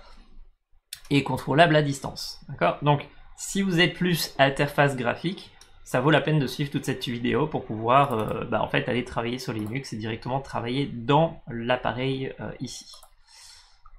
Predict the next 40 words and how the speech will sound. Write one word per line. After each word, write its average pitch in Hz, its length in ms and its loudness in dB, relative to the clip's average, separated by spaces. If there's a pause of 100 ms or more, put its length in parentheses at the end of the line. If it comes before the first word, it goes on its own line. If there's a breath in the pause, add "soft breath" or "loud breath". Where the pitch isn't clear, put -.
(380)
Euh, 165 800 8
le 180 220 6
petit - 160 -4
truc, - 480 -4 (220)
c'est - 300 -4
que - 100 -2
vous 113 120 -2
n'avez 110 140 0
pas, 135 180 -2
mais 120 200 -4
pas 107 180 -6 (100)
du 120 300 -2
tout 214 140 0
besoin, 147 460 -2 (140)
euh, 120 380 0
de 160 140 -2
ça. 165 400 0 (580)
C'est - 200 -6
chouette, - 280 0
hein ? 139 140 -4 (380)
C'est - 180 -14
très 196 160 -2
pratique 175 380 -2
et 117 80 -2
je - 60 -4
suis - 100 -8
très 170 140 -2
content 151 260 -2
de 147 60 -6
savoir 127 260 -2
faire 117 180 -14
ça, - 220 -2 (480 loud breath)
mais 160 120 4
vous 170 80 2
n'avez 143 140 4
pas 170 100 4
besoin 143 280 0
de 147 40 -2
ça. - 200 -6 (400)
Mais 156 360 0